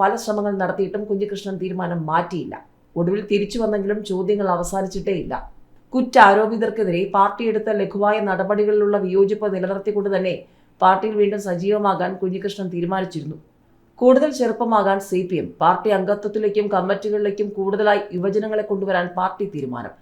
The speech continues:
കഴിഞ്ഞ പാർട്ടി കോൺഗ്രസിന് ശേഷമുള്ള പ്രധാന ചുമതല യൂത്ത് ഡ്രൈവ് ആയിരിക്കുമെന്ന് സംസ്ഥാന ഘടകങ്ങളെ കേന്ദ്ര കമ്മിറ്റി അറിയിച്ചിരുന്നു. രാഷ്ട്രീയ നയ സമീപനങ്ങളാകെ ഇതിനുവേണ്ടി പുനഃക്രമീകരിക്കാനും ആവശ്യപ്പെട്ടു. ഇതിന് തുടക്കമിട്ട യുവജന സർവേ നടത്തും. ഡി വൈ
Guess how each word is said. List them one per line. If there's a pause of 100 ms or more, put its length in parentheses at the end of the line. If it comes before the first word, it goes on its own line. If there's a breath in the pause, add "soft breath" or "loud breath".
(300 soft breath)
കഴിഞ്ഞ
പാർട്ടി
കോൺഗ്രസിന്
ശേഷമുള്ള
പ്രധാന
ചുമതല (220)
യൂത്ത്
ഡ്രൈവ്
ആയിരിക്കുമെന്ന് (440 soft breath)
സംസ്ഥാന (140)
ഘടകങ്ങളെ
കേന്ദ്ര
കമ്മിറ്റി
അറിയിച്ചിരുന്നു. (420 soft breath)
രാഷ്ട്രീയ
നയ (100)
സമീപനങ്ങളാകെ (100)
ഇതിനുവേണ്ടി
പുനഃക്രമീകരിക്കാനും (120)
ആവശ്യപ്പെട്ടു. (420 soft breath)
ഇതിന്
തുടക്കമിട്ട (180)
യുവജന (120)
സർവേ
നടത്തും. (380 soft breath)
ഡി
വൈ